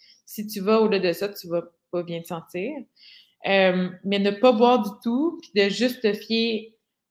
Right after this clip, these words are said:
euh, à ta soif. Tu sais, la soif, clairement, est un indicateur. Tu sais, j'ai plus soif quand je cours l'été, quand il fait trente degrés, que quand je cours l'hiver. Et c'est sans aucun doute. Mais il y a sûrement plein de fois où est-ce que je bois pas assez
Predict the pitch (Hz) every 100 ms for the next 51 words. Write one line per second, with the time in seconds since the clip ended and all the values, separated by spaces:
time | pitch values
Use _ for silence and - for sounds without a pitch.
0 | - 190 185 175 151 - 196 190 185 175
1 | - - 180 175 180 311 330 - 285 240
2 | 214 302 - - 202 202 233 214 180 175
3 | 175 - 151 185 165 - 202 196 202 226
4 | 220 220 220 202 185 - 208 208 214 214
5 | - _ - 196 208 220 214 196 196 190
6 | - 190 185 175 202 208 202 196 190 190
7 | - - 190 180 175 - - 156 175 -
8 | - 170 - _ _ _ - 202 196 190
9 | 180 175 240 294 - _ _ _ _ _
10 | _ - 196 214 220 190 220 214 220 220
11 | 190 180 208 190 190 180 170 165 165 196
12 | 170 160 190 185 190